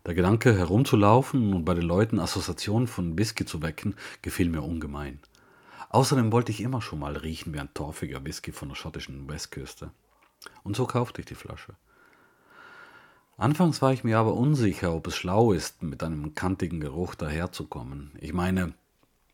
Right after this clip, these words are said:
wenn mich der Geruch eines Menschen abstößt, dann habe ich eine nachhaltige Abneigung gegen diese Person. Das betrifft zwar nur Körpergeruch, also der Geruch der Ausdünstungen oder was weiß ich.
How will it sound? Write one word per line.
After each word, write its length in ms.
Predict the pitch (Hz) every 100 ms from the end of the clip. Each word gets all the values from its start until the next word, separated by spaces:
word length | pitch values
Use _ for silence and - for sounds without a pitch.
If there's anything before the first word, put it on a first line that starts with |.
| - -
wenn 220 | - 87
mich 160 | 90 -
der 120 | 101
Geruch 320 | 87 92 104
eines 220 | 107 90 82
Menschen 280 | 95 -
abstößt, 560 | 85 - - 117 117 -
dann 120 | 95
habe 180 | 82 95
ich 80 | 98
eine 140 | 90
nachhaltige 640 | 85 90 - 95 90 82 104
Abneigung 560 | 110 90 73 76 82
gegen 260 | 76 71 71
diese 200 | 71 76
Person. 560 | - 76 - 65 69 - _ _ _ - - - - 95
Das 140 | -
betrifft 320 | 120 - 113
zwar 140 | - 92
nur 180 | 78
Körpergeruch, 880 | - - 110 95 76 82 123 131 - _ - - -
also 300 | 82 - 67
der 140 | 60
Geruch 400 | 71 73 71 90
der 180 | - -
Ausdünstungen 880 | 71 92 - 85 90 - 92 92 78
oder 360 | 71 69 67 65
was 180 | -
weiß 160 | 60 67
ich. 260 | 87 -